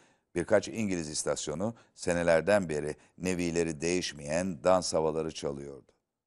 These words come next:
Düğmeyi sağa sola çevirdi. Leningrad'ın verdiği bir İngilizce konferanstan başka bir şey bulamadı. Masasının başına geçip oturdu. Bir türlü uykusu gelmiyordu. Dışarı çıkıp bir dolaptan battaniye getirdi, sedirin üzerine bıraktı.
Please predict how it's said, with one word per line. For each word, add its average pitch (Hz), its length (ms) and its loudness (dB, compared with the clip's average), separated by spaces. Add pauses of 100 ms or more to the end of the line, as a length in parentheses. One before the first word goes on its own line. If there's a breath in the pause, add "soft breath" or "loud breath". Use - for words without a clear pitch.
(200)
Düğmeyi 82 360 0
sağa 80 280 4
sola 78 260 -2
çevirdi. 69 480 -10 (440)
Leningrad'ın 82 640 0
verdiği 76 400 0
bir 85 80 0
İngilizce 82 540 -6
konferanstan 80 640 0
başka 71 240 -6
bir 69 60 -12
şey 80 200 -4
bulamadı. 69 420 -4 (420)
Masasının 78 500 -6
başına 78 300 -4
geçip 71 320 -10
oturdu. 71 440 -8 (680)
Bir 170 60 -6
türlü 82 240 -4
uykusu 80 400 -4
gelmiyordu. 71 640 -2 (560)
Dışarı 95 280 2
çıkıp - 320 -2 (340 soft breath)
bir 98 160 2
dolaptan 90 580 6
battaniye 87 560 2
getirdi, 71 540 -4 (260 soft breath)
sedirin 85 460 -2
üzerine 80 420 -2
bıraktı. - 380 -8